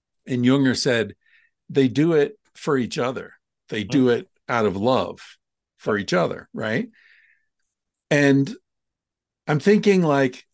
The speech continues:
Speaker 1: okay, every guy who's in one, a squad, he comes out of it and he's like, "Those are the best fucking dudes in the world. Those are my brothers. I die for those guys." But dude, if you had been assigned to a different squad, you'd have the
Speaker 2: Same thing.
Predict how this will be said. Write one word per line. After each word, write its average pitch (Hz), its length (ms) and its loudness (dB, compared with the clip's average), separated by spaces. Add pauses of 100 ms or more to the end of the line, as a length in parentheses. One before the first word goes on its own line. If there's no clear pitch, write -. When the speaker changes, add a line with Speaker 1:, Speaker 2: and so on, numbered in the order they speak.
Speaker 1:
okay, 180 560 0 (480)
every 262 340 2
guy 156 840 2 (960)
who's 151 220 2
in 180 200 4
one, 180 220 0
a 151 140 0
squad, 113 640 2
he 143 140 -8
comes 196 300 -2
out 143 220 0
of 113 100 -4
it 117 200 -6
and 117 160 -10
he's 127 240 -4
like, 117 240 -4
"Those 127 260 0
are 127 60 0
the 113 100 -4
best 117 360 -6
fucking 127 340 -6
dudes 110 280 -6
in 104 100 -6
the 98 80 -4
world. 85 440 -6 (120)
Those 139 200 4
are 139 60 4
my 107 180 0
brothers. 95 460 -2
I 98 100 -4
die 101 280 0
for - 160 -6
those 87 200 -6
guys." - 400 -14 (640)
But 214 160 4
dude, 240 360 6
if 147 200 0
you 240 140 8
had 240 140 4
been 214 160 4
assigned 175 540 2 (140)
to 175 140 4
a 147 60 2
different 175 400 0
squad, 98 560 -4 (360)
you'd 208 160 2
have 226 140 4
the 151 180 6
Speaker 2:
Same - 0 -
thing. 123 240 -2